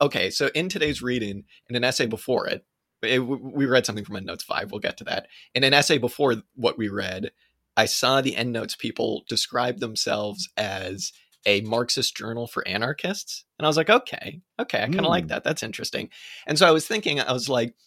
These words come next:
Speaker 1: "Is it easier?" This, I, might be something we've talked about on the show before. Is it easier to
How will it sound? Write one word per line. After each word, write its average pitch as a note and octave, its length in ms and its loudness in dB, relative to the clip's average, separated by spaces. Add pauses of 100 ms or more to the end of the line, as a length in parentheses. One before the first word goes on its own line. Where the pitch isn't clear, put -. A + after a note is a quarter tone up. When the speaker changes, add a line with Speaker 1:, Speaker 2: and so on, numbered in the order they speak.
(140)
Speaker 1:
"Is F#3 180 4
it - 220 -2
easier?" A#2 640 0
This, C3+ 200 -4
I, C#3 160 2
might F#3+ 200 4
be F#3+ 60 -4
something C3+ 280 0
we've A2+ 120 -8
talked G#2+ 220 -2
about A2+ 100 -2
on A2 80 -4
the G2 80 -10
show A2 160 -6
before. G2+ 460 -4 (640)
Is D3 220 4
it F#3 200 2
easier A2+ 680 0 (120)
to G2+ 600 -4